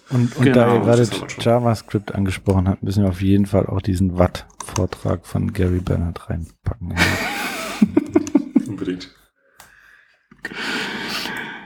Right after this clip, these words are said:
Speaker 2: So, genau, den Call habe ich, den, den, den, den Talk habe ich gerade mal in die Shownotes gepackt. Ähm, der ist wunderbar.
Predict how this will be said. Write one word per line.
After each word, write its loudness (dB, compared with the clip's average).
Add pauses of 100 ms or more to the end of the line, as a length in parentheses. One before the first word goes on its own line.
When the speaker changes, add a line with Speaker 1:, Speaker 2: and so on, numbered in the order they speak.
(800)
Speaker 2:
So, 0 (100)
genau, 4
den 2
Call 4
habe 6
ich, -2 (220)
den, 6
den, 6
den, 4
den 2
Talk -2
habe 4
ich -2
gerade 0
mal -2
in 0
die -4
Shownotes -6
gepackt. -12 (120)
Ähm, -8 (1800)
der 0
ist 0
wunderbar. 4